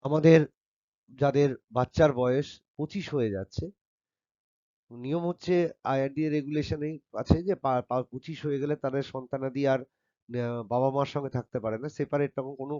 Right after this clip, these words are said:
আহ, কোম্পানি দিতে চায় না তাদের। তাদের তখন, আমাদের ক্ষেত্রেও এখানে যে সন্তানাদি যদি পঁচিশ বছরের উপর বয়স হয়ে যায়, তারা, আহ, আলাদা করে তাদেরকে সেলফ পলিসি দেওয়া হবে, তারা আর তাদের বাবা মার সঙ্গে কন্টিনিউ করতে পারবে না। তারা যদি চান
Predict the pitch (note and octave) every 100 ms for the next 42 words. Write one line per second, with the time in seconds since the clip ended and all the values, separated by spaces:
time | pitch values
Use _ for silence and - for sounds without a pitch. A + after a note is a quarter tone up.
0 | - - C3+ B2+ - C3+ B2+ C#3+ D3 C3+
1 | D#3+ - A#2 G#2+ E3 _ _ _ _ _
2 | - A#2+ A#2+ C3+ B2+ B2 - C#3+ D#3+ D#3
3 | C3 D3 F3 F#3 F3+ - G3 E3 D3+ D#3+
4 | E3 D3+ D3 C#3+ D#3 E3 E3+ F3 F3 F3+
5 | F3 _ _ _ _ D#3 D#3+ G3 - B2+
6 | D#3+ E3 E3 C3 C#3 B2 A#2 - A#2 C#3
7 | G3 C3+ C3 E3+ G3+ _ _ _ _ -
8 | A2+ A2+ - - E3 F3 F3+ E3+ D3+ C#3+
9 | C#3 C#3+ - F3+ E3+ - C3+ A2+ A2+ A2
10 | G#2 G#2+ G#2 - - C3 C#3 C#3+ C#3 C3+
11 | A#2+ A#2+ C3+ C#3+ - D3+ D3 A2 A2 A2
12 | G#2+ G2+ - G#2 F#2+ E2+ F2+ _ _ _
13 | - _ A#2+ B2+ C3+ D3 E3+ - D3 C#3